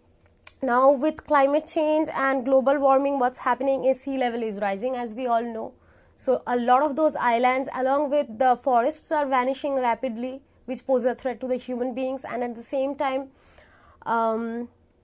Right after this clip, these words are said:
there are more endangered species, and the Sundarban is a habitat of a lot of critically endangered animals at the same time.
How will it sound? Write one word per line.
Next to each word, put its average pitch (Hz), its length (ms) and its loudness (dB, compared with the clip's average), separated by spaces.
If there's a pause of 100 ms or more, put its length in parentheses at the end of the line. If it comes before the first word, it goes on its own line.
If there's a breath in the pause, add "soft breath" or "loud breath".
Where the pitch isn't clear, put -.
(320)
there 262 180 4
are 247 140 4
more 240 260 2
endangered 262 640 -2
species, 285 760 -8 (580 soft breath)
and 226 800 -2
the 226 100 -12 (120)
Sundarban 285 560 0
is 285 320 0
a 254 140 -4
habitat 240 600 0
of 226 280 -2
a 233 80 -6
lot 233 220 0
of 247 80 -8
critically 247 420 -4
endangered 226 540 -6
animals 233 560 -8
at 214 160 -12
the 220 60 -12
same 247 340 -6
time. 254 320 -6